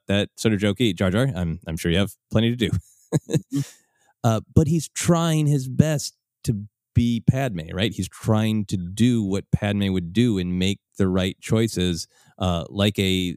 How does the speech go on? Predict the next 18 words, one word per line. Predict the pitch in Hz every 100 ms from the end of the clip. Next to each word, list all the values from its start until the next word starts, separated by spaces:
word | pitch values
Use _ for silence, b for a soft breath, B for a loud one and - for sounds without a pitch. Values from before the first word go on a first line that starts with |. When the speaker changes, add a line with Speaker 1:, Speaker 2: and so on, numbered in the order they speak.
| -
Speaker 1:
a | 95 90
savvy | - 104 98 92 92 92 92
and | 92 87
wise | 90 90 90 85
leader. | 131 196 82 65 - _ _ -
Uh, | 92 85 87
and | 101 101
they | 110
play | - 120 127
on | 117 110 - _ _ _ _ _ _
not | 127 147 214
just | - 180 -
his | 151
kindness, | - 190 214 110 95 - -
but | 113 113 107
exactly | 104 101 127 135 147 101
that | 117 117 85 90
of, | 95